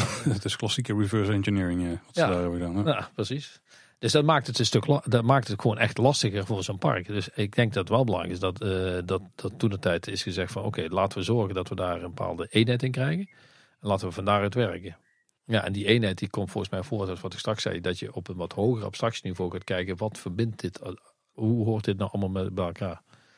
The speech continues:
Speaker 2: En dat is, eh, ja, voor een organisch gegroeid park is dat wat lastig, omdat je gewoon te maken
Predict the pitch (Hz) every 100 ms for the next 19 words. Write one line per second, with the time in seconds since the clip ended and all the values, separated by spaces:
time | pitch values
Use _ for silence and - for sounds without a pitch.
0 | _ _ _ _ - 104 92 92 - 90
1 | 87 87 87 90 98 87 92 90 90 87
2 | - 104 98 - 87 95 90 - 92 -
3 | - 87 - 90 - 104 92 90 90 90
4 | 90 90 95 95